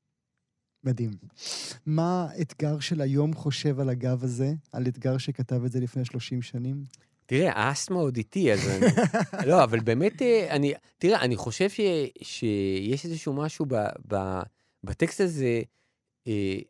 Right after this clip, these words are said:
Speaker 2: שהוא מבחינתי קצת, אה, מדגים לי למה אני כותב, כי בעיקרון, אסתמה זה הדבר הכי קשה, הכי טראומטי בחיים. נולדתי עם אסתמה. אני, זיכרונות הילדות הראשונים שלי זה, אתה יודע, זה שמסיעים אותי לחדר מיון, ואני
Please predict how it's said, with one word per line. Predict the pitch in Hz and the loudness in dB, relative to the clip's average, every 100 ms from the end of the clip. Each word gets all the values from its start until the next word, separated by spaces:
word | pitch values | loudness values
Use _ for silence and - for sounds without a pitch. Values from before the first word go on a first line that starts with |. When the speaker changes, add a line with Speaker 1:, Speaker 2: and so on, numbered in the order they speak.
| - | -10
Speaker 2:
שהוא | - 117 104 | -4 -2 0
מבחינתי | 104 - - 104 98 208 208 | -2 -2 0 0 0 0 -2
קצת, | - 185 - 190 | -2 -4 0 4
אה, | 180 160 143 - _ _ - | 6 6 2 -4 _ _ -8
מדגים | 131 113 107 123 180 190 | 0 0 0 -2 0 2
לי | 180 196 175 156 - | 0 0 0 -2 -4
למה | 123 147 160 | -2 0 2
אני | 143 | 0
כותב, | 127 110 170 117 - | 0 2 4 4 0
כי | 110 104 - _ _ 113 | -6 -6 -6 _ _ -4
בעיקרון, | 107 123 175 - | 2 2 2 0
אסתמה | 160 165 - 147 139 | -2 -2 -4 -2 0
זה | |
הדבר | 110 107 139 131 - | -2 0 0 -2 -6
הכי | - 175 | -4 -2
קשה, | 139 - | 0 0
הכי | 117 135 | 0 -2
טראומטי | 120 113 113 110 | -4 -2 -2 -4
בחיים. | - 110 107 | -4 -2 -2
נולדתי | 101 117 127 131 | 0 0 0 -2
עם | 120 | -4
אסתמה. | 101 - 110 95 92 | -6 -8 -10 -6 -6
אני, | 95 87 | -6 -8
זיכרונות | 95 - 113 131 | -8 -4 -2 -2
הילדות | 131 117 127 | -2 -2 0
הראשונים | 123 117 107 107 107 107 | 0 2 0 -2 -2 -2
שלי | 127 123 | -2 -2
זה, | 104 | -2
אתה | 95 | -4
יודע, | 98 113 104 | -2 0 -2
זה | 90 | -4
שמסיעים | - 90 92 87 - 98 113 | -6 -6 -6 -8 -6 -4 -2
אותי | 110 | -2
לחדר | 101 - - - 95 98 101 | -4 -6 -12 -8 -2 0 0
מיון, | 104 101 110 107 104 90 | 0 0 0 -2 -4 -4
ואני | 87 87 - _ _ _ - 101 | -6 -6 -10 _ _ _ -8 -6